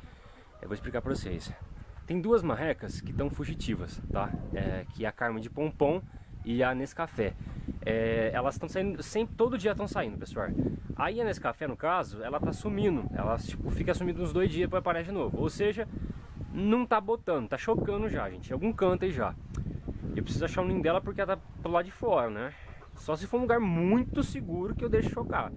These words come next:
Agora, se for um lugar meio, tipo, nada a ver, aí a gente tem que tirar os ovinhos, tá?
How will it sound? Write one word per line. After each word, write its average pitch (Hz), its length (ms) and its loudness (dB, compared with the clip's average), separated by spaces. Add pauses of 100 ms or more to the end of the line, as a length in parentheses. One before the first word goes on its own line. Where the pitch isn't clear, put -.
(260)
Agora, 107 280 2
se 139 100 0
for - 100 -4
um 170 60 0
lugar 151 220 0
meio, 139 300 -2
tipo, - 240 -6
nada 131 220 2
a - 40 2
ver, 135 340 -2
aí 339 240 -2
a 330 40 -4
gente 320 200 -2
tem 254 100 -6
que 214 80 -8
tirar 226 160 0
os 208 80 0
ovinhos, 180 320 -2
tá? 143 220 2